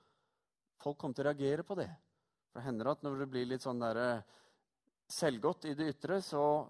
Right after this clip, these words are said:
så er det noen som sier at, «Nei, uff, dette liker vi ikke.» Og det kjente jeg. «Nei, uff,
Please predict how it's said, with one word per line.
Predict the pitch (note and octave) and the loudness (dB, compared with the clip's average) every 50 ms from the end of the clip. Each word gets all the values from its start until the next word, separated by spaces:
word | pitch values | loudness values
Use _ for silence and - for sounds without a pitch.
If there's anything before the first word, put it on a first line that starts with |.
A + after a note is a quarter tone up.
| - - - | -10 -18 -10
så | - - C3+ | -2 0 2
er | C3 C#3 | 2 2
det | C#3+ | 2
noen | C#3 C3 A2+ A2 | 2 0 0 -2
som | - - C3+ C3+ | -4 -6 -6 -6
sier | B2+ - B2 A2 G2+ G2+ A2+ | -6 -6 -4 -4 -2 -2 -2
at, | A#2 - - | -4 -4 -4
«Nei, | A#2 A2+ A2 A2+ G#2 - _ _ _ _ - - C3 | -4 -2 -2 -2 -4 -8 _ _ _ _ -12 -10 -10
uff, | B2 - - - - _ _ - | -10 -10 -12 -14 -18 _ _ -10
dette | A#2 - - | -8 -6 -4
liker | A#2+ A2 F#2+ - - | -6 -6 -6 -6 -8
vi | G2+ G2 | -8 -8
ikke.» | - - A#2 F2+ - _ - _ _ _ - | -6 -6 -8 -8 -8 _ -20 _ _ _ -6
Og | - C3+ | 0 2
det | D3+ E3+ E3 | 2 2 2
kjente | F3 D#3+ B2 - - B2+ | 2 0 0 2 2 2
jeg. | A2+ G#2+ G2+ E2+ - _ _ _ _ _ _ _ _ - - | 2 2 0 -4 -12 _ _ _ _ _ _ _ _ -6 -4
«Nei, | A2+ B2 B2 A#2+ B2 - B2+ | -2 -2 -4 -6 -6 -6 -6
uff, | B2 - | -6 -6